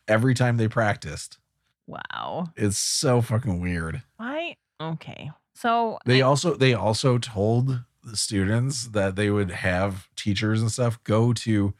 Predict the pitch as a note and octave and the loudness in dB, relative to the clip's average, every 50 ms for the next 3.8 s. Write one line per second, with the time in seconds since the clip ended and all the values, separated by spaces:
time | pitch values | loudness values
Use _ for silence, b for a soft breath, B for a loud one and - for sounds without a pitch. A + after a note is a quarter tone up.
0 | _ _ - - - A2 A#2 C3 C3 C3+ C#3 C#3 C#3 - D#3 C3 B2+ C3 C3+ C#3 | _ _ -2 0 4 4 4 4 4 4 2 2 2 0 2 4 4 6 4 4
1 | D#3 E3 E3+ - D3 C#3 C3 B2+ - - - A#2+ A#2 A#2+ B2+ C3 D3 D#3+ E3 E3+ | 2 0 0 0 -2 0 0 -2 -4 -6 -6 -4 -2 -2 0 0 0 0 0 0
2 | G3 G#3+ G#3+ G3+ F#3 F3+ F#3 G3+ A3+ C4 C#4+ - - A3+ A3+ A3 A#3 A#3+ C4+ A#3+ | 0 2 4 4 4 4 4 2 0 0 -2 -4 -4 -4 -4 -2 -2 -2 0 2
3 | B3 - A3 G#3+ G#3 G#3+ - - F3 - - D4+ F4 G4 G#4 | 4 4 4 4 4 4 2 2 0 0 -2 -2 -2 -6 -8